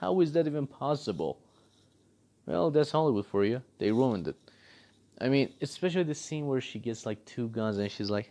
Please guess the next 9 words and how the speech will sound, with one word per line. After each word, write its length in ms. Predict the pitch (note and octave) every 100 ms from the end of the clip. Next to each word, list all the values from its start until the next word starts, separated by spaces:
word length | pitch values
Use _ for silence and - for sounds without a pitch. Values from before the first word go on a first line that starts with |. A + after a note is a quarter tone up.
| -
"Huh, 220 | F#3 E3
I 160 | D#3 D#3+
like 280 | D#3 D3 -
two 240 | - C#3+
better." 480 | C3 B2 - F2+ - _ _ _ _ _ A#2+
And 120 | C3
I'm 120 | C#3
like, 180 | C3+ B2+ - _ _ _ _ _ _ _ _ -
"Huh?" 240 | A2+ C#3